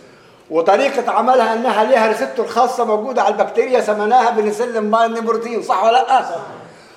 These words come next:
وعندما تتحد معاها تعمل حاجتين، إذا كان السيل وول بيتخلق توقفه، إذا بعد كده تعمل اكتيفيشن الانزيم اللي سميناها اوتوليتيك انزيم. صح ولا لا؟ بعد كده البكتيريا كيف تقاوم؟ تبعت بيتا لاكتاميز انزيم يكسر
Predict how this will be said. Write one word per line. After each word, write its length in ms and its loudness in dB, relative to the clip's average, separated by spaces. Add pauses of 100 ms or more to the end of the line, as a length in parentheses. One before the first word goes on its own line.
وعندما 600 2
تتحد 420 2
معاها 520 2
تعمل 320 -4
حاجتين، 560 2
إذا 140 0
كان 260 2
السيل 200 -6
وول 160 2
بيتخلق 540 0
توقفه، 600 0 (340)
إذا 400 2
بعد 200 0
كده 80 4
تعمل 280 0
اكتيفيشن 480 -2
الانزيم 380 0
اللي 140 0
سميناها 440 0
اوتوليتيك 500 -2
انزيم. 380 0
صح 220 -4
ولا 200 2
لا؟ 280 2 (1000)
بعد 240 2
كده 320 2
البكتيريا 480 0
كيف 240 0
تقاوم؟ 680 0
تبعت 360 2
بيتا 220 -2
لاكتاميز 600 2
انزيم 680 2
يكسر 560 2